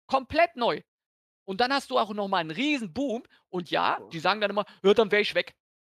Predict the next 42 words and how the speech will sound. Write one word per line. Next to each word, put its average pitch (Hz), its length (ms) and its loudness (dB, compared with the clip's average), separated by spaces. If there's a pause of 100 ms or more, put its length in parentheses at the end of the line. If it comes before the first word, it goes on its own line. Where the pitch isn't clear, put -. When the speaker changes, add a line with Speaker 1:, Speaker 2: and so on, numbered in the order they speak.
(120)
Speaker 1:
Dann 190 120 0
hatte 208 140 -4
ich 202 60 -8
Speaker 2:
Ja. - 20 -8
Speaker 1:
keinen 202 120 -6
Bock - 140 -8
mehr.“ 143 160 -12 (380)
So, 214 200 -6
aber 151 160 -4
Speaker 2:
Würde 156 120 -4
keiner 170 300 0
Speaker 1:
ganz, - 20 0
Speaker 2:
machen, 165 380 -2
<laughs> - 40 -6
das 180 200 -4
ist - 160 -8
das - 20 0
Speaker 1:
aber 131 120 2
es 170 100 -4
Speaker 2:
Problem. - 0 -
Speaker 1:
interessiert 180 580 0
doch 285 120 2
nicht, 277 400 -10
dass 196 300 -8
wir 302 200 -6
dann 311 140 -2
nicht 294 180 -10
mehr 262 120 -4
Speaker 2:
Ja. - 20 -6
Speaker 1:
spielen. 254 580 -6 (400)
Diese 285 200 -4
Speaker 2:
<clears throat> - 0 -
Speaker 1:
viertausend 269 680 -4
People, 277 380 -4
Alter, 185 240 0
scheiß - 400 -6
doch 330 140 -8
drauf. - 300 -8 (760)
Dann 233 200 -4
re-, 214 280 -10 (240)
generierst 254 580 -4
du 285 120 -8